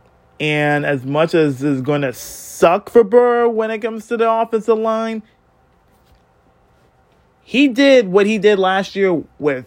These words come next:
that line he had to endure. I think he's gonna be fine with this line.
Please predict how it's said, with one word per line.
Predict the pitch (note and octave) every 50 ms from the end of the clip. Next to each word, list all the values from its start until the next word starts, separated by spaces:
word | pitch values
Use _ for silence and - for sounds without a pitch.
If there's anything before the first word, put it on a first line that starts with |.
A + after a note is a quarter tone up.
| _ _ _ - -
that | - E3+ G3+ A#3+ B3+ B3+
line | C4 C4+ C#4 C#4+ C#4
he | C#4
had | C#4 C4+ C#4
to | - C#4+
endure. | C#4 C#4 C#4 C#4+ C#4+ D4 C#4+ C#4 - - - - _ _ _ _ _ _ -
I | F#3+ G3+
think | G3 A3 F#3+
he's | F3+ G3 D#3+
gonna | C#3+ E3+ E3+ D#3+ D3
be | C#3+ C#3
fine | C3 - - C#3 C3+ C3
with | B2 A#2
this | A#2 A#2 - -
line. | B2+ A2 G#2+ G2+ G2